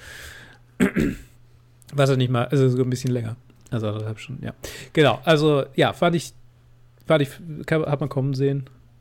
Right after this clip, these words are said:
Wie fandet ihr es, dass es einen gab? Weil ich glaub, das ist ja das, worüber viele Leute sich bei Pixar teilweise beschweren, teilweise aber auch irgendwie sagen, das finden sie gut.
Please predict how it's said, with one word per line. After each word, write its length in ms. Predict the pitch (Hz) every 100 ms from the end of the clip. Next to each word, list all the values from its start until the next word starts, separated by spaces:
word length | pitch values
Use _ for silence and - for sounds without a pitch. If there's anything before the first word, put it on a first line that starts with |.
| -
Wie 80 | 151
fandet 340 | 135 165 165 160
ihr 80 |
es, 60 | 165
dass 220 | 151 143
es 100 | 151
einen 240 | 160 139 117
gab? 380 | 107 120 - -
Weil 180 | 135 131
ich 220 | 131 -
glaub, 240 | 151 143 -
das 160 | 135
ist 100 | 143
ja 80 | 165
das, 260 | 139 143 -
worüber 440 | 147 135 143 139 131
viele 220 | 143 139
Leute 280 | 139 139 127
sich 160 | 131
bei 100 | 139
Pixar 520 | 127 151 - 139 131 131 - - - _ -
teilweise 340 | 131 139 131
beschweren, 400 | 123 - 143 143
teilweise 420 | 135 135 131 131
aber 140 | 131 131
auch 100 | 131
irgendwie 220 | 151 123
sagen, 240 | 123 123 120
das 140 | 117
finden 260 | - 127 127
sie 100 | 120
gut. 380 | - 131 113